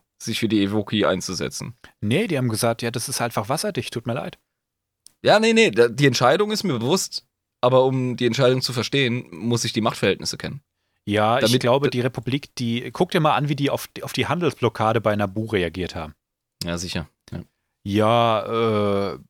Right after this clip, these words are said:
Speaker 2: pff, ich sehe jetzt hier nicht, warum das illegal sein sollte.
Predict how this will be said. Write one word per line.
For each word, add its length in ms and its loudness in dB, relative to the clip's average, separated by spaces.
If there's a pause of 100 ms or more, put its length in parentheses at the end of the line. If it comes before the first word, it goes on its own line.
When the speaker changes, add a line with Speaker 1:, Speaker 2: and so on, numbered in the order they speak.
Speaker 2:
pff, 320 -14
ich 180 -6
sehe 180 2
jetzt 180 0
hier 160 2
nicht, 360 -2
warum 260 2
das 160 0
illegal 520 2
sein 280 -2
sollte. 520 0